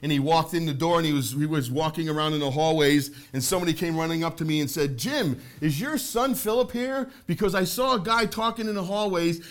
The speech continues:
and he looked and he sounded just like you." That's, he acted because of his paternity was me. And he is saying here, if we love God our Father,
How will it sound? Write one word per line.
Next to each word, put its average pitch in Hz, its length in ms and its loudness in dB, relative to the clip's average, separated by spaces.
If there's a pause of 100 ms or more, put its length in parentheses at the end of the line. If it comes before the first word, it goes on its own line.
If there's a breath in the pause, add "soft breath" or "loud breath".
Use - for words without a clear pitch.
and 160 140 2
he 165 160 4
looked 240 320 0
and 180 100 0
he 170 60 2
sounded 196 680 0
just 302 400 -2
like 262 300 2
you." 85 320 -4 (3000)
That's, 160 580 -4 (1300)
he 170 340 -6
acted 165 420 -2
because 143 460 -2
of 131 220 -2
his 135 180 -4
paternity 110 880 -6 (300 soft breath)
was 127 200 -2
me. 143 500 2 (1600)
And 113 140 -2
he 156 120 2
is 151 120 2
saying 165 320 2
here, 165 400 2
if 247 240 0
we 220 200 2
love 190 520 0
God 214 280 -2
our 208 200 -2
Father, 170 580 -2